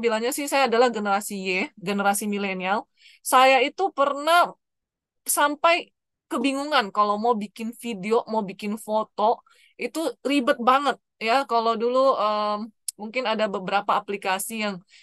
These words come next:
mm, kalau mau buat video atau terutama foto deh, foto. Saya bilangnya foto ya. Misalkan mau bikin animasi, eh, iklan ya,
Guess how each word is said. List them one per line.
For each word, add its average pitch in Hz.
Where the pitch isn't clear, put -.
mm, 185
kalau 208
mau 220
buat 190
video 247
atau 214
terutama 262
foto 262
deh, 170
foto. 208
Saya 208
bilangnya 208
foto 202
ya. 196
Misalkan 202
mau 208
bikin 196
animasi, 196
eh, 180
iklan 220
ya, 202